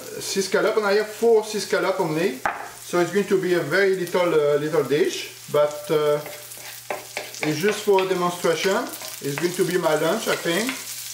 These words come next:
So, uh, here we go, huh? So now we're going to add that, uh, little mixture we have, white wine, clam juice, and a little bit of sherry to these things.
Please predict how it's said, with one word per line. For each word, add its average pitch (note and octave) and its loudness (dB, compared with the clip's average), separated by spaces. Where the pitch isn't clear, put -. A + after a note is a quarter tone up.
So, C#3+ 4
uh, C3+ 0
here C#3+ 4
we C#3 4
go, F3 2
huh? G3 0
So F3 0
now A#3+ 2
we're A3 -2
going G#3+ 0
to G#3+ 2
add A3 2
that, F#3+ 0
uh, G3+ 4
little F#3+ 4
mixture G#3 2
we F3+ 2
have, E3 0
white F#3 2
wine, A3 2
clam G3+ 2
juice, G#3 -2
and C#3+ 0
a - 4
little G3 6
bit G#3 0
of G3 0
sherry F#3 2
to D#3 0
these E3+ 0
things. A3+ 0